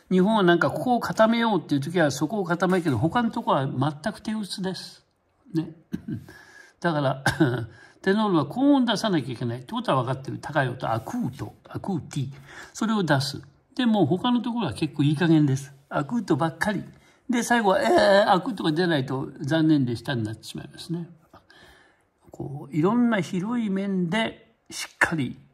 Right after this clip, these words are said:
やるっていうのが必要かもしれない。いろんなことが本番ではあります、ありますので、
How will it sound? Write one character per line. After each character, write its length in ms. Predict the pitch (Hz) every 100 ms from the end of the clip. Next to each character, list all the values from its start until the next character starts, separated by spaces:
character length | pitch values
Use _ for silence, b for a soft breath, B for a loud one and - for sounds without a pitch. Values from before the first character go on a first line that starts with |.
| _ _ _ _ -
や 140 | 120
る 80 | 123
っ 20 |
て 240 | 127 -
い 40 | 180
う 40 |
の 60 | 208
が 100 | 139
必 220 | - 156
要 80 | 127
か 100 | 120
も 120 | 120
し 100 | - 143
れ 80 |
な 100 | 127
い。 80 | - _ _ B B B -
い 60 |
ろ 120 | 147 139
ん 60 |
な 100 | 120
こ 80 | 147
と 100 | 233
が 100 | 196
本 200 | 165 170
番 180 | 165 156
で 80 | 147
は 100 | 143
あ 40 |
り 100 | 151
ま 140 | 165
す、 200 | 156 - -
あ 80 | 139
り 120 | 160
ま 120 | 170
す 120 | 165
の 140 | 143
で、 60 | 131